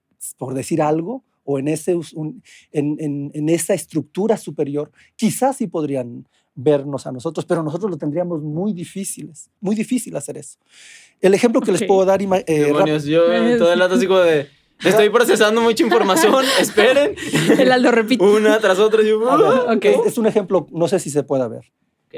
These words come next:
Speaker 1: Imagínense que nosotros somos individuos que vivimos en un plano,
Speaker 3: Sí.
Speaker 1: en esta superficie.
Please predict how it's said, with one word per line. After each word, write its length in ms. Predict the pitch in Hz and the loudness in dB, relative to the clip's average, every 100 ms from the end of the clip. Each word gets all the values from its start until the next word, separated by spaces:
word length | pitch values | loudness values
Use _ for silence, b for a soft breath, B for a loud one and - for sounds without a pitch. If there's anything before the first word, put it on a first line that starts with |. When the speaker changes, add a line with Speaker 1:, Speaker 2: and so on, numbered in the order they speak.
| 143 | -4
Speaker 1:
Imagínense 680 | 185 180 247 262 247 269 220 | -2 -2 -2 -4 -6 -10 -10
que 160 | 196 | -6
nosotros 400 | 156 147 196 214 | -6 -6 -8 -8
somos 360 | - 180 175 - | -10 -10 -10 -10
individuos 560 | 151 131 135 160 220 - | -10 -8 -8 -8 -12 -6
que 80 | 151 | -2
vivimos 420 | 143 160 170 170 | -2 -4 -8 -8
en 100 | 143 | -10
un 120 | 143 | -10
plano, 380 | 139 127 113 113 _ - - - | -12 -14 -14 -20 _ -20 -20 -20
Speaker 3:
Sí. 60 | - | -12
Speaker 1:
en 140 | 165 151 | -6 -6
esta 340 | 151 - 156 | -6 -10 -12
superficie. 680 | - 127 123 117 139 - | -10 -12 -12 -16 -18 -20